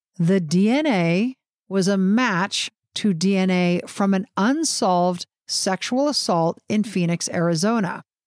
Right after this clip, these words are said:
The next month, December of twenty twenty, they learned the D N A was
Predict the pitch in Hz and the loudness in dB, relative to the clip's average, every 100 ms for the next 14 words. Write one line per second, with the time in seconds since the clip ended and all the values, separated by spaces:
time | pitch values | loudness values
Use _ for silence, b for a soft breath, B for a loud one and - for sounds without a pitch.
0 | _ _ 165 185 285 - 185 156 208 - | _ _ -2 0 -2 -2 -2 0 0 -2
1 | - 156 170 160 160 - 165 160 156 165 | -6 -4 -2 0 -2 -2 -2 -2 -2 -2
2 | 156 180 220 _ _ _ - 170 190 185 | 0 0 -2 _ _ _ -4 0 2 2
3 | 190 196 196 190 - 180 170 180 180 180 | 2 2 2 0 -2 -2 0 0 2 2
4 | 175 180 - 190 185 | 2 0 0 0 -2